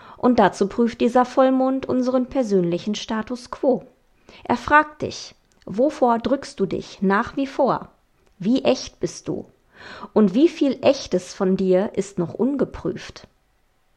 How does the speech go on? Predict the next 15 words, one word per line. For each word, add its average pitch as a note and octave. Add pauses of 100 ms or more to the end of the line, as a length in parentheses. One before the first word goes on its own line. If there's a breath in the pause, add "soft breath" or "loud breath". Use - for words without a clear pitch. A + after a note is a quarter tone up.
(1120 loud breath)
Unser B3
guter D#4+
alter A3
Denkapparat, E3+
der F3+
wie F#3+
immer C4
versucht, A3
alles, A#3
was F3+
erlebt F#3
wird, F#3+
irgendwie A#3
logisch G3
einzuordnen, G3